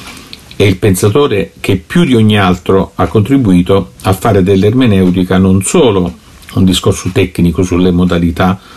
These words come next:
del comprendere, ma una teoria filosofica generale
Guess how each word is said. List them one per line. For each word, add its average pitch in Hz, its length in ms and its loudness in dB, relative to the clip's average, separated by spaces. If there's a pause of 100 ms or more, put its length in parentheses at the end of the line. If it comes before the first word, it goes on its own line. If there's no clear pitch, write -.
del 85 180 -2
comprendere, 82 720 -2 (640)
ma 110 100 0
una 117 220 2
teoria 117 340 2
filosofica 98 600 0
generale 90 720 0